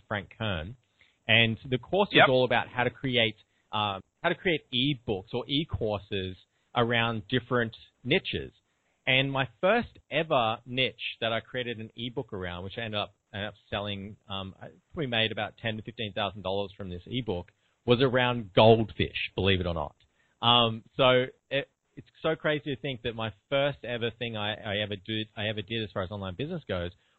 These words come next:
Speaker 1: was to create a book showing people how to take care of their goldfish. So that was the start, right? That was how I initially got started. From there, um, I wanted to learn a bit more about S E O, about, like, getting traffic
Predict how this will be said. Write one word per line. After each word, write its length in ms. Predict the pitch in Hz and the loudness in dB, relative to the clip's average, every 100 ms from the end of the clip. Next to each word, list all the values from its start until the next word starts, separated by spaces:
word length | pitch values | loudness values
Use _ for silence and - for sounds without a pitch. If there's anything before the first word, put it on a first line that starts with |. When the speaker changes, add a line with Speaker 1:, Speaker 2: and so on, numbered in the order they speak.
| - | -2
Speaker 1:
was 160 | 113 | 0
to 80 | - | -2
create 360 | - 135 123 127 | -6 0 2 2
a 100 | 120 95 - | 0 -2 4
book 260 | 147 127 - - - _ _ - | 8 8 4 -8 -14 _ _ -6
showing 280 | 147 135 131 | -2 0 -2
people 200 | 131 120 | -2 -2
how 160 | 120 | -2
to 60 | 110 | -4
take 260 | - 107 | -6 -8
care 160 | - 107 | -6 -6
of 100 | 95 | -6
their 120 | 98 87 - | -8 -8 -4
goldfish. 520 | 92 98 - - - - - | -2 -4 -8 -16 -14 -18 -10
So 40 | - | 0
that 160 | 143 | 2
was 140 | 180 139 113 | 2 -2 -6
the 60 | - _ | -12 _
start, 320 | - 107 82 - _ - | -2 0 -2 -6 _ -10
right? 180 | 85 85 | -8 -6
That 140 | 110 | -6
was 140 | 110 - | -6 -8
how 220 | 104 95 92 | -10 -6 -6
I 80 | |
initially 400 | 92 95 - 92 | -6 -10 -14 -12
got 160 | 85 80 _ | -10 -12 _
started. 360 | 104 95 80 - _ _ _ _ _ _ | -4 -4 -6 -14 _ _ _ _ _ _
From 160 | 127 135 | -8 2
there, 340 | 139 175 185 - | 4 4 2 -2
um, 320 | 123 117 113 - | -2 -2 -4 -4
I 360 | 113 117 113 107 - _ _ | 2 4 4 0 -4 _ _
wanted 240 | 127 147 | 0 0
to 80 | 156 | -2
learn 200 | 143 131 | 0 0
a 40 | 113 | -2
bit 160 | - | -6
more 180 | 113 113 | -4 -2
about 220 | 107 101 - | 0 -2 -4
S 140 | 110 - | -8 -4
E 140 | 101 | 0
O, 180 | 101 90 | 2 2
about, 320 | 85 95 92 | 0 -2 -2
like, 180 | 95 90 | -6 -8
getting 220 | 110 101 | -8 -8
traffic 400 | - 110 98 104 | -2 -2 -2 -6